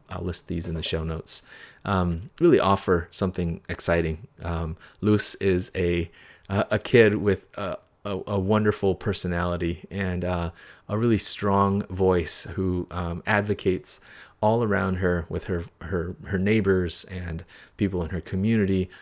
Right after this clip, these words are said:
for how, um, they can all, you know, be part of making a more sustainable and better world,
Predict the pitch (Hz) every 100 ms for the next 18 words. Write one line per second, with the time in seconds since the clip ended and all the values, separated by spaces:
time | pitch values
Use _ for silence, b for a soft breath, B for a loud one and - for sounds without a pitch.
0 | B - 92 95 92 87 92 92 85 82
1 | 90 98 95 92 90 90 92 - 92 92
2 | 82 85 - - 87 - 87 - 87 82
3 | - B B B - 90 - 87 82 92
4 | 85 - 95 87 - 92 - 76 78 78
5 | 85 - 90 82 80 80 80 82 80